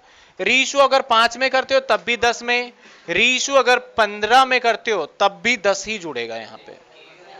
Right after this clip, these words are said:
यानी यहां पे ऐसा नहीं है कि, क्योंकि fully paid up का मतलब क्या होता है? Capital तो पूरा देंगे, हम capital बना रहे हैं ना ये। हमें ये नहीं कर रहे कि loss कितना हुआ,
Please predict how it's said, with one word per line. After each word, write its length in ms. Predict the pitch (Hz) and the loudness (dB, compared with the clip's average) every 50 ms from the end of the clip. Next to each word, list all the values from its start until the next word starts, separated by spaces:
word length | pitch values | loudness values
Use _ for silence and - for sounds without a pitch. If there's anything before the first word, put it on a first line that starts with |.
| - - - - - - - - - - - | -20 -20 -20 -20 -20 -20 -20 -20 -16 -4 2
यानी 240 | 160 165 190 214 233 | 4 4 4 6 4
यहां 320 | 233 220 202 196 220 233 | 4 4 6 6 4 4
पे 100 | 233 240 | 4 4
ऐसा 320 | 233 220 214 - - 226 220 | 4 4 4 4 0 -2 0
नहीं 340 | 214 208 202 208 226 240 | 0 -2 -2 -2 -2 0
है 100 | 247 247 | -2 -2
कि, 220 | 247 247 262 269 277 | 0 2 0 0 0
क्योंकि 400 | 269 - _ - 233 240 - 285 | 0 -6 _ -12 -10 -6 -6 -6
fully 360 | - - 254 254 262 277 302 | -6 -4 -4 -2 0 0 0
paid 220 | - 277 269 262 | 2 2 4 4
up 120 | 277 254 269 | 2 0 0
का 120 | 269 277 | -2 -2
मतलब 360 | 254 247 240 240 254 269 254 | -2 -2 -4 -2 -2 -4 -2
क्या 120 | - 269 254 | 2 2 4
होता 220 | 220 208 - 180 | 4 2 2 -2
है? 60 | 160 | -2
Capital 380 | - - 190 190 190 - 233 233 | 0 2 0 0 2 0 -4 -2
तो 120 | 233 254 | -2 -4
पूरा 260 | 226 247 262 269 277 262 | -4 -4 0 0 0 2
देंगे, 220 | 233 247 220 220 | 2 -2 -2 -2
हम 120 | 202 202 | -4 -4
capital 380 | 196 - 214 208 208 240 285 294 | 0 0 0 0 0 -2 -6 -4
बना 220 | 277 254 220 180 | -2 -2 0 0
रहे 100 | 160 156 | 0 0
हैं 60 | 185 247 | -2 -4
ना 80 | 285 | -6
ये। 220 | 269 190 135 117 - _ _ _ _ _ _ - - - - - _ _ _ _ _ _ _ _ _ 120 _ _ _ _ - _ _ _ _ _ _ _ _ _ _ _ _ _ - - | -8 -10 -10 -12 -16 _ _ _ _ _ _ -20 -20 -20 -20 -20 _ _ _ _ _ _ _ _ _ -20 _ _ _ _ -20 _ _ _ _ _ _ _ _ _ _ _ _ _ -2 0
हमें 240 | 180 185 233 254 262 | 0 4 4 4 4
ये 220 | 240 226 240 247 | 4 4 4 4
नहीं 160 | 262 294 294 | 4 2 0
कर 200 | - - 262 262 | 2 2 0 2
रहे 140 | 269 277 277 | 4 2 2
कि 100 | 262 294 | 2 2
loss 420 | 277 240 214 208 208 220 220 - | 0 4 6 6 6 6 4 0
कितना 280 | - 247 240 - 240 240 | -6 -10 -10 -4 0 0
हुआ, 320 | 233 220 220 214 214 220 | 0 2 2 0 -2 -2